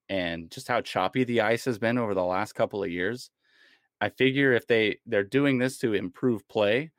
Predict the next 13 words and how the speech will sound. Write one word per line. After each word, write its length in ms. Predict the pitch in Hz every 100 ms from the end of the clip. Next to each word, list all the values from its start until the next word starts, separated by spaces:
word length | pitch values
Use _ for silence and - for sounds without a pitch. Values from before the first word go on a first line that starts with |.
| _ _ _
plus 240 | - 151 -
the 100 | 117
Barracuda 420 | 123 123 139 131
are 120 | 104
also 340 | 101 117 -
getting 240 | 104 107 120
their 160 | 101
own 180 | 87 110
arena, 460 | 98 90 107 107 85
the 100 | 85
Solar 320 | - 101 98
for 280 | - 98 87
America, 640 | 85 92 95 95 92 85